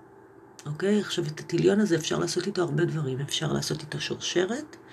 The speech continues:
אפשר לעשות איתו מין, אה, טיליון מתלה כזה, כמו למחזיק מפתחות, או לתלות אותו על תיק. אבל, אה, אז, אז מה שאנחנו מתחילים לעשות עם חצי אחד, שאנחנו עובדים איתו, אנחנו מסמנים לנו מקום שבו אנחנו נעשה חור,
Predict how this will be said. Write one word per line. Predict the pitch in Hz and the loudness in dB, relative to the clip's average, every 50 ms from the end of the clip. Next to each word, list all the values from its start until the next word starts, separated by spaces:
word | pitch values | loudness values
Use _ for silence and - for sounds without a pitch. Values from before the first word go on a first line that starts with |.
| - - - - - - - - | -16 -14 -14 -14 -14 -16 -16 -10
אפשר | - - 170 165 | -4 0 0 2
לעשות | 175 160 156 - 175 - | 2 2 2 0 2 2
איתו | 180 175 - 175 | 0 2 2 2
מין, | 160 165 170 165 165 175 | 4 4 4 6 6 4
אה, | 170 160 160 160 160 156 151 - - - - - - - | 4 4 4 2 0 0 -2 -4 -8 -14 -16 -18 -16 -12
טיליון | - - 170 160 156 180 185 185 175 | 0 4 4 8 8 8 8 8 4
מתלה | 160 165 156 - - - 151 151 170 170 - | 2 -2 -2 -4 -2 0 2 2 2 0 0
כזה, | - 214 208 233 240 - - | -2 -2 0 -2 -4 -4 -4
כמו | - 165 | -2 0
למחזיק | 156 151 147 143 - 143 135 156 151 151 | 2 2 2 2 0 0 0 0 0 0
מפתחות, | 151 151 - - - 147 - - - 226 233 220 202 185 170 156 156 | -2 -2 -2 -6 -8 -8 -8 -2 0 2 2 4 4 4 4 2 4
או | 160 151 | 2 2
לתלות | 143 143 - 156 160 156 156 | 2 2 -2 -4 -4 -4 -4
אותו | 151 - 156 | -4 -4 -2
על | 147 - 123 135 - | -2 -2 -2 -4 -4
תיק. | - - 226 220 208 196 - - - - - - - - - - - - - - - - - - - - - - - - - - - - | -6 -4 -2 -2 -2 -4 -4 -10 -16 -16 -18 -16 -16 -14 -14 -14 -14 -16 -16 -16 -16 -16 -18 -18 -18 -20 -20 -20 -20 -20 -20 -20 -18 -14
אבל, | 160 170 165 170 175 175 175 | -12 -8 -4 0 2 4 4
אה, | 180 180 180 175 175 170 170 - - - - - - - - - - - - - | 6 6 6 6 4 4 2 0 -2 -8 -14 -18 -20 -20 -20 -20 -20 -14 -4 -4
אז, | 190 175 - - - | -2 -2 -2 -6 -6
אז | 151 - 190 | -4 -2 0
מה | 165 208 | 0 2
שאנחנו | 208 220 214 208 208 | 2 2 2 6 6
מתחילים | 208 208 - 208 214 | 4 4 4 2 0
לעשות | 226 214 214 240 247 | 2 2 0 4 4
עם | 214 180 | 4 4
חצי | 156 - - - - - - - 175 | 4 2 0 0 0 0 2 2 2
אחד, | 160 156 - - 165 175 170 196 202 | 2 2 -2 2 4 4 6 6 4
שאנחנו | 190 - - 175 160 156 - - 170 | 2 2 0 0 0 -2 0 2 2
עובדים | 170 151 151 156 160 170 165 175 | 2 0 0 2 2 2 2 2
איתו, | 175 - - 226 | 0 -2 -2 2
אנחנו | 214 208 190 - - 190 190 185 - - - - - - | 2 2 2 2 2 2 2 2 0 -4 -10 -14 -4 0
מסמנים | 185 175 170 - 185 175 185 208 220 | 2 2 2 4 4 6 6 6 6
לנו | 233 226 208 202 180 | 8 6 6 6 6
מקום | 175 165 - - 214 220 214 | 4 0 0 -2 -2 -2 -2
שבו | - - 175 151 190 190 | 0 0 2 2 4 4
אנחנו | 185 180 160 - 175 | 4 2 0 0 -2
נעשה | 165 165 156 - - 180 165 | 0 2 4 6 6 6 4
חור, | 165 - - 170 151 | 2 0 0 -2 -2